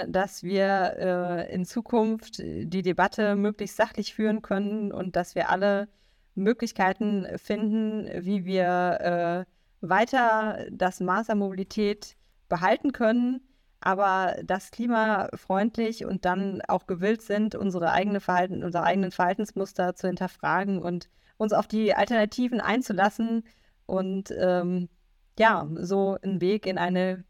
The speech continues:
klima- oder neutrale Mobilität zumindest finden und, äh, uns nicht dabei auf dem Weg, äh, verkämpfen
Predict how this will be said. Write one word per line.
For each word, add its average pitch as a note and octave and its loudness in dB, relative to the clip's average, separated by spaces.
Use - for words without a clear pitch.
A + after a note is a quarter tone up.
klima- A3 2
oder F3 2
neutrale F#3 2
Mobilität F3 0
zumindest D#3+ -2
finden F3 0
und, E3+ -2
äh, E3 -2
uns G3+ 0
nicht A#3+ -4
dabei F#3+ 4
auf F3+ -2
dem F3+ -2
Weg, F3+ -4
äh, - -2
verkämpfen F#3 -4